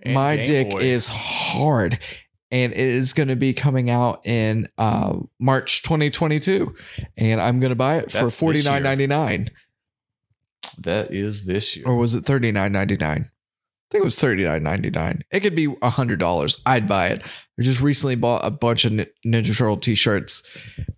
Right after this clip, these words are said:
Speaker 2: and I think I spent, like, eighty dollars for four t-shirts.
Speaker 1: That's a reas-, that's a reasonable amount for four shirts.
Speaker 2: Yeah, but that's unreasonable that a grown man would buy Ninja Turtle shirts. I mean,
Speaker 1: Not
Speaker 2: who am
Speaker 1: unre-,
Speaker 2: I these
Speaker 1: not,
Speaker 2: days?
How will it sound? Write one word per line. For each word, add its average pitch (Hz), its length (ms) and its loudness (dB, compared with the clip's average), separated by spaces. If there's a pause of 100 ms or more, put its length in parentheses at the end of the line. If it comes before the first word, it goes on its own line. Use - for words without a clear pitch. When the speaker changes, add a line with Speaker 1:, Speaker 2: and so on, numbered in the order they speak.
(140)
Speaker 2:
and 110 160 2
I 110 60 2
think 110 200 0
I 110 80 2
spent, 101 300 2
like, 104 160 -4
eighty 107 260 2
dollars 82 680 0 (120)
for 107 140 -2
four 107 280 0
t-shirts. - 760 0 (320)
Speaker 1:
That's 156 440 4
a 127 80 2
reas-, 110 340 2
that's - 540 -2 (120)
a 98 100 0
reasonable 87 540 2
amount 92 200 0
for 98 120 -4
four 87 220 -2
shirts. - 580 -4
Speaker 2:
Yeah, 185 260 0
but 123 140 -2
that's 131 200 0
unreasonable 143 640 0
that 123 140 2
a 117 60 0
grown 127 300 0
man 120 220 2
would 110 140 -2
buy 104 180 0
Ninja 110 280 0
Turtle 123 260 2
shirts. - 500 0
I - 60 0
mean, 117 320 2 (260)
Speaker 1:
Not 76 220 -6
Speaker 2:
who 240 100 0
am 175 140 0
Speaker 1:
unre-, - 40 2
Speaker 2:
I 107 280 0 (320)
these 104 100 2
Speaker 1:
not, 101 140 0
Speaker 2:
days? 92 420 2